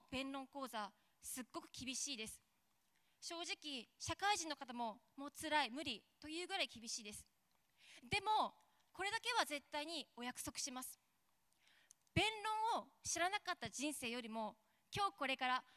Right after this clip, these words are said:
弁論をした人生の方が楽しいということ。そして、この講演が終わった後、もっと弁論を知りたい、え、弁士やってみたい、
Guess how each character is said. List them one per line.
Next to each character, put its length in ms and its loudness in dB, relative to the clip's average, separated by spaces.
弁 260 4
論 160 4
を 60 0
し 60 -4
た 120 -4
人 260 -4
生 120 0
の 80 -4
方 120 0
が 120 -2
楽 200 -4
し 120 0
い 60 -6
と 80 -6
い 40 -4
う 40 -12
こ 100 -14
と。 160 -8
そ 140 -4
し 80 -4
て、 280 2
こ 100 -4
の 140 0
講 180 4
演 120 2
が 100 4
終 80 4
わ 40 4
っ 100 -6
た 100 6
後、 320 0
も 140 0
っ 100 0
と 100 0
弁 240 0
論 120 -2
を 40 -2
知 120 0
り 80 -6
た 160 2
い、 100 -4
え、 100 -12
弁 160 -2
士 160 0
や 60 0
っ 20 -16
て 140 -10
み 100 -8
た 120 0
い、 80 -6